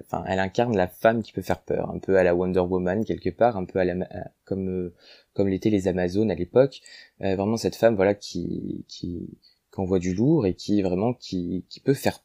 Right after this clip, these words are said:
peur au premier abord parce qu'elle est forte, elle a peur de rien, elle avance et, euh, voilà, tout en gardant par contre ses qualités qui sont attribuées à la féminité comme, euh, l'intuition, comme, euh, l'amour, la tendresse, et cetera. Sauf qu'elle, elle est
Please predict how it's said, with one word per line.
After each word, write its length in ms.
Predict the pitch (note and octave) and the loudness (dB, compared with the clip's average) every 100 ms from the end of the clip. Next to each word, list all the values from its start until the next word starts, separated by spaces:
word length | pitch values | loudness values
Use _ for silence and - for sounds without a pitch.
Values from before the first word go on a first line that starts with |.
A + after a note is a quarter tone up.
| - | 0
peur 260 | B2 C#3+ | 2 2
au 40 | G2+ | -2
premier 280 | - G2+ A2 | -2 0 0
abord 280 | A#2+ G2+ | 2 2
parce 140 | F2 - | 0 -4
qu'elle 140 | F2 | -6
est 40 | E2 | -4
forte, 340 | - C#3 - | 0 0 -2
elle 60 | F2 | -4
a 60 | |
peur 180 | F#2+ F#2 | -2 0
de 60 | F2 | 0
rien, 300 | F#2 C#3 B2 | -2 -2 -4
elle 100 | F2 | -4
avance 520 | F2+ F2+ C#3+ D3+ - - - | -2 2 0 0 -10 -12 -4
et, 320 | F#2+ F#2 F2+ | 0 2 0
euh, 500 | F2 F2 E2+ E2+ E2+ | -2 -4 -4 -6 -4
voilà, 200 | G2 F2 | -4 -4
tout 180 | - G2 | -6 -2
en 60 | |
gardant 340 | F#2+ F#2 F#2 C3+ | 2 2 0 -2
par 200 | F2+ - | -4 -2
contre 260 | A#2+ A2 | -4 -4
ses 260 | - - F2 | -10 -6 -6
qualités 520 | - F2+ F#2 - G2+ | 0 -2 0 0 0
qui 160 | - - | 0 -8
sont 280 | - G2 F#2 _ _ - | -6 -6 -8 _ _ -4
attribuées 460 | F2 - F#2 F#2+ | -4 0 2 4
à 20 | |
la 100 | A2 | 4
féminité 600 | E2+ F#2 F2+ F2+ - D3 - _ _ _ _ | 2 0 0 0 0 0 0 _ _ _ _
comme, 300 | G2+ F#2+ F2+ | 0 2 0
euh, 360 | F2 E2+ E2 - | -2 -4 -6 -8
l'intuition, 800 | G2 G2 F#2+ F#2 - - F#2 C3 - _ _ _ | -4 -4 -4 -6 -6 -6 -4 -4 -8 _ _ _
comme, 280 | F#2+ F2+ F2 | 0 0 0
euh, 120 | F2 | 2
l'amour, 540 | F2 F2 F2+ G#2 B2+ | 2 2 2 0 0
la 100 | G2 | -2
tendresse, 460 | F2 F2+ F2 A#2+ - | -2 -2 2 0 0
et 40 | |
cetera. 380 | F#2 F2+ F2+ E2+ | -2 -2 -2 -4
Sauf 160 | - F#2+ | -8 -2
qu'elle, 180 | B2 C3 | 2 4
elle 120 | F#2 | 2
est 160 | F2+ | 0